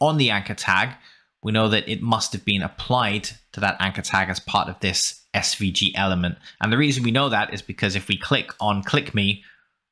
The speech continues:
we get alert one popped up to the screen. So although we can't see anchor tag href equals JavaScript colon alert one, we know that it's working that way because we get the exact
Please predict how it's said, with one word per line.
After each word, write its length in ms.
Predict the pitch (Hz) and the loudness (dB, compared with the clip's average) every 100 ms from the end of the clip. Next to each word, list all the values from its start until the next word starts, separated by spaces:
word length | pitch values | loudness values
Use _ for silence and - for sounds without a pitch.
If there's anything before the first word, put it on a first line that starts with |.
| - | -6
we 100 | 113 | 0
get 260 | 110 104 - - | 2 0 -2 -2
alert 480 | 107 110 113 101 - - | 2 2 2 -2 -6 -10
one 480 | 98 107 104 98 87 _ _ | -2 0 2 0 -4 _ _
popped 260 | - - - | -2 -2 -2
up 140 | - | -2
to 80 | - | -2
the 80 | 87 | -4
screen. 420 | - 101 87 85 - - - - - - - | -2 0 0 -4 -12 -20 -18 -16 -16 -14 -4
So 80 | 139 | 0
although 240 | 127 131 156 | 4 4 4
we 140 | 143 | 2
can't 340 | - 147 131 | 2 0 0
see 320 | - - 123 - | -2 0 0 2
anchor 220 | 123 - | 0 -2
tag 340 | - 113 107 95 - | -2 0 0 0 -2
href 540 | 120 - - 104 - - | 0 0 0 0 -2 -6
equals 680 | 107 - 104 95 - - - | -6 -2 0 2 0 -2 -6
JavaScript 760 | 98 104 98 - - 98 - - | -2 0 0 -4 0 -2 -2 -8
colon 440 | - 104 98 92 92 | -2 2 2 2 0
alert 420 | 98 98 - - | 2 2 0 -4
one, 460 | 107 110 101 147 - _ _ _ _ _ _ | 0 0 0 -4 -8 _ _ _ _ _ _
we 100 | 110 | 0
know 160 | 120 131 | 2 4
that 140 | 117 | 2
it's 260 | 110 - - | 2 0 -2
working 460 | 110 117 - 104 95 | 0 0 0 -2 0
that 220 | 90 85 | 0 0
way 180 | 92 90 | 0 0
because 400 | 92 - 98 - | -4 -6 -4 -4
we 60 | |
get 240 | 92 92 107 | -2 -2 -2
the 80 | |
exact 560 | 87 - 110 - - | -4 0 -2 -2 -8